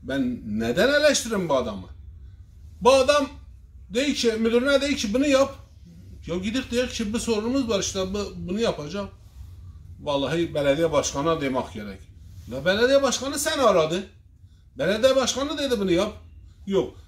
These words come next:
Belediye başkanı hesaba almıyorlar. Belediye başkanını takmıyorlar. Belediye başkanı var mıdır, yok mudur belli değil.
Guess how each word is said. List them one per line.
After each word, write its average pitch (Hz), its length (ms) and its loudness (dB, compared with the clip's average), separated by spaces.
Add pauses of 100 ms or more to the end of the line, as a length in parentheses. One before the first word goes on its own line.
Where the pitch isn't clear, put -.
(140)
Belediye 170 580 4
başkanı 226 420 2
hesaba 233 540 0
almıyorlar. 143 480 0
Belediye 208 440 2
başkanını 196 640 -2 (440)
takmıyorlar. 202 600 2
Belediye 208 420 2
başkanı 220 540 2 (1300)
var 160 340 2
mıdır, 254 320 2
yok 262 260 2
mudur 269 360 0
belli 233 260 4
değil. 190 300 2